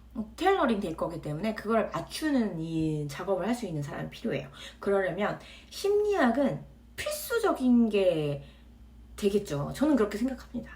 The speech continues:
심리학하고 뇌 인지공학 이쪽에 굉장히 요즘 관심을 가지고 심리학은 학점은행제를 하고 있고 뇌 인지공학 쪽은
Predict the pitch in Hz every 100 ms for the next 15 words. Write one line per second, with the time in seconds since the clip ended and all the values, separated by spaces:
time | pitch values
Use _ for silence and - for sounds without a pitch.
0 | - - 277 277 277 233 - - 262 -
1 | - - - 196 190 180 202 226 196 180
2 | 160 156 - 175 156 175 190 180 160 143
3 | - - - 156 147 147 160 196 170 147
4 | 143 151 240 - - - 277 269 254 220
5 | 233 254 208 180 180 165 165 160 151 247
6 | 170 156 - 180 160 - 151 277